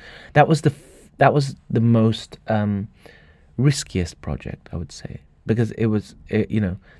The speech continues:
this, this was an actress, um, who, who, you know, was training to dance, and it was th-, the most challenging process.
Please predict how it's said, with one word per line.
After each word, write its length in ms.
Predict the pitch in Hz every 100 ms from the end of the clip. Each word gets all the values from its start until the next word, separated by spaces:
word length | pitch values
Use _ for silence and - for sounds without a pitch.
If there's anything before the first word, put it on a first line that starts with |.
| -
this, 220 | 117 - _
this 180 | 117 113
was 140 | 117
an 80 | 107
actress, 580 | 107 110 - - - - _ - - - - - -
um, 480 | 101 98 98 98 104
who, 320 | 104 113 107 - 101
who, 460 | 107 104 101 104 -
you 120 | - 104
know, 220 | 90 85 -
was 280 | - - 107
training 260 | 113 107 98
to 80 |
dance, 460 | - 110 95 - - -
and 380 | 98 95 185 - - - - - - - _ _
it 140 | 120
was 300 | 117 123 117 - -
th-, 120 | - -
the 120 | 123
most 220 | 117 107
challenging 600 | - 120 113 98 90 92 - _
process. 640 | - 87 - 65 113 -